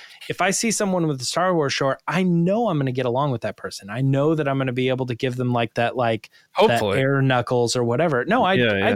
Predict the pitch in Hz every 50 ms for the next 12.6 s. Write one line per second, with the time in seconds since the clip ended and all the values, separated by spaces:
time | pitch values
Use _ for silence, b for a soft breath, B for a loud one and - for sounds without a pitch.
0 | 202 - 175 131 - 139 143 B B B B B B - 156 175 - - 170 151
1 | 160 156 170 175 185 185 160 147 - 160 151 127 - 160 156 165 - _ - 147
2 | - _ _ _ - 135 156 170 165 - - - - - 214 240 254 - - -
3 | - 151 131 120 113 - - 113 101 92 92 92 - - 135 139 139 135 139 143
4 | 139 131 131 123 120 120 117 - - 135 127 - 160 143 - - 139 135 131 120
5 | - B B B B B B 131 117 104 - 117 127 135 135 143 170 208 196 156
6 | 131 120 120 123 120 B B B B B - - 131 131 127 131 131 - 147 135
7 | 135 147 160 185 196 185 160 135 135 135 135 131 123 123 123 - - 135 123 123
8 | 120 117 113 - 131 120 120 120 139 170 180 156 147 135 127 117 120 117 110 110
9 | - - - - 190 165 135 135 151 151 - 151 143 139 - - 139 127 120 -
10 | - 123 110 - - 120 107 104 101 - - 143 - 95 90 90 82 - 117 131
11 | 131 131 127 131 127 127 123 123 135 - - 135 131 131 127 - - 123 117 -
12 | - - - 147 113 104 107 113 117 117 113